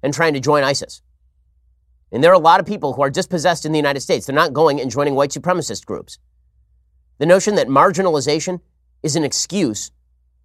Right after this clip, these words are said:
or a justification for joining a terrorist group is pretty perverse. And the way that she brushes off somebody trying to join isis should tell you something about her generalized attitude toward terrorism. I still would love to hear her condemn Hamas. Has she ever done that?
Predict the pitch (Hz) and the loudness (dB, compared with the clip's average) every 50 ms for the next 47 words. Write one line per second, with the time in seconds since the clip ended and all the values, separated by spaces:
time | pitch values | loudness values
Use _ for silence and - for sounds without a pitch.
0 | _ - - 147 156 - 170 180 - - 165 - 143 - 165 180 185 - - - | _ -2 0 0 0 2 0 0 0 -2 -8 -8 -6 -2 0 -2 0 -2 -4 -8
1 | 73 65 _ _ _ _ _ _ _ _ _ _ _ _ _ _ _ - - 139 | -8 -10 _ _ _ _ _ _ _ _ _ _ _ _ _ _ _ -6 -4 -4
2 | 143 135 139 151 156 165 - 104 - 139 139 151 170 170 - - 185 - - - | -2 2 2 4 4 4 0 -2 -4 -2 0 0 0 0 0 -4 -6 -6 -6 -10
3 | - _ _ _ - - - 247 240 240 175 - 160 165 143 156 117 78 - - | -14 _ _ _ -10 0 0 2 2 2 -2 0 0 0 2 0 -2 -2 -6 -16
4 | - _ _ _ _ _ _ _ _ _ _ - - 165 175 180 220 226 196 - | -20 _ _ _ _ _ _ _ _ _ _ -4 -2 0 2 4 4 2 2 -2
5 | - 170 123 139 165 175 - - 151 127 151 151 151 - - 143 139 131 - - | -6 -4 2 2 2 2 2 -2 -2 0 2 2 2 0 -4 -6 -8 -8 -4 -2
6 | 160 160 156 131 117 123 139 131 123 - 143 147 - 117 101 - _ _ _ _ | 0 0 0 -2 -4 -2 -2 -2 -2 -2 -4 -4 -4 -6 -12 -14 _ _ _ _
7 | - - - 214 175 202 185 190 170 156 131 - 180 170 156 - 123 113 101 _ | -8 -2 -2 -2 2 2 2 2 2 0 -2 0 -2 -2 0 -2 -4 -4 -6 _
8 | _ _ _ - - 143 151 139 131 - _ _ - - 151 170 156 117 156 160 | _ _ _ -4 0 2 2 2 2 0 _ _ -12 -6 -4 -4 2 4 4 4
9 | 175 175 160 143 131 123 123 127 - - - 139 147 143 143 - 147 131 - 143 | 6 4 4 4 4 2 2 2 -2 -4 -2 -2 0 0 -2 -4 -8 -8 -2 -2
10 | 127 120 - 156 131 131 113 131 - 147 196 190 - - 240 180 139 123 135 147 | -4 -2 0 -2 -2 -2 -2 -2 -2 0 0 0 4 4 4 4 4 -2 2 2
11 | 180 175 143 - 143 127 - 147 123 113 123 120 - 135 117 117 113 110 - 110 | 2 2 2 -2 -12 -6 -4 -2 -2 -2 -4 -8 -10 -8 -8 -6 -6 -8 -8 -8
12 | 101 82 82 - 147 147 139 226 233 240 240 226 226 226 214 220 - | -8 -8 -8 -8 -8 -6 -2 -2 0 0 0 -2 -2 -6 -6 -8 -10